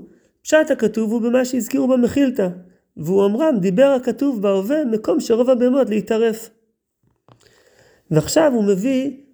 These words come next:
עוד כמה פירושים שיש ב-, שבאו ב-, בקבלה, כלומר במסורת. אבל בא בקבלה שיש לפסוק זה גם ביאור,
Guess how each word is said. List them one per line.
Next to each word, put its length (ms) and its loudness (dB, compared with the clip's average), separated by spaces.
עוד 220 0
כמה 460 0
פירושים 680 -2
שיש 440 0
ב-, 180 0
שבאו 380 0
ב-, 240 0
בקבלה, 680 -2
כלומר 200 0
במסורת. 680 0
אבל 160 -6
בא 160 0
בקבלה 560 0
שיש 280 0
לפסוק 360 -2
זה 120 -2
גם 280 2
ביאור, 560 0